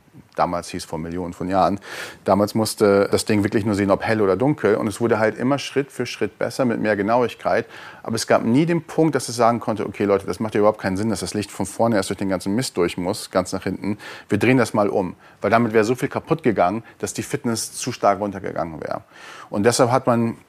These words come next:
im menschlichen Körper, ähm, oder im Säugetieren und ganz vielen anderen auch halt diese ganzen Probleme der Evolution, die eigentlich, wo man eigentlich denkt, das muss optimal gelöst sein von der Biologie, ist es aber nicht, weil ihr fiel nie was Besseres ein. Und was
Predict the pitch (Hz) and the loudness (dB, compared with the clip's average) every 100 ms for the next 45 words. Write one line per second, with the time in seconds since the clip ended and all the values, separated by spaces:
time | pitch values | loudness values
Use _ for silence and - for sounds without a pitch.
0 | - 110 104 101 - 110 139 139 135 120 | -2 2 2 0 0 2 4 2 2 4
1 | 117 107 107 107 - 104 98 101 87 87 | 4 6 6 4 2 0 0 0 -2 -2
2 | 90 - - 101 120 135 - 107 95 87 | -4 -12 -14 0 2 2 0 -2 -2 -2
3 | - 95 85 92 92 113 113 - - - | -4 -6 -4 -2 2 0 0 -8 -20 -20
4 | - - 107 107 117 113 123 143 135 - | -8 -2 0 2 0 4 4 2 -2 -2
5 | 120 120 131 135 117 110 120 117 110 - | 0 2 2 4 2 2 2 0 -2 0
6 | 143 139 113 117 113 127 135 127 - - | 2 4 4 2 2 2 0 -4 -14 -10
7 | 123 113 113 127 - 135 120 - 117 - | -4 0 0 0 -2 -2 -2 -4 -6 -8
8 | - 120 113 104 110 135 156 - 90 95 | -8 -2 0 2 0 0 -2 -4 -2 -2
9 | 104 113 104 92 95 87 90 110 - - | -4 -6 -6 -4 -6 -6 -6 -6 -10 -20
10 | - - 160 147 - 92 90 110 - - | -8 0 2 2 0 -2 -2 -4 -4 2
11 | 107 110 107 76 - 113 - 113 110 113 | 2 2 -2 -8 -8 -8 -4 -4 -2 -4
12 | 101 - - 98 95 - 113 95 101 101 | -6 -8 -8 -10 -6 -2 -2 0 -2 -2